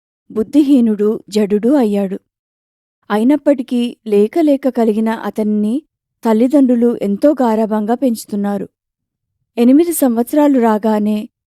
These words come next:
తండ్రి అతనికి ఉపనయనం చేసి వేదాధ్యయనం చేయించాలని చూశాడు.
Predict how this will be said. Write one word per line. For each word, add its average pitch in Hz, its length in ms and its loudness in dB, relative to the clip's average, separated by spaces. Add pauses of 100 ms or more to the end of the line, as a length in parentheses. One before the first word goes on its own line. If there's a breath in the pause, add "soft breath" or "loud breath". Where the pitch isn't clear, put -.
(160)
తండ్రి 254 320 2
అతనికి 240 580 -2
ఉపనయనం 247 600 0 (100)
చేసి 254 420 -4 (320)
వేదాధ్యయనం 240 800 2 (100)
చేయించాలని 208 600 -2 (100)
చూశాడు. 196 440 -4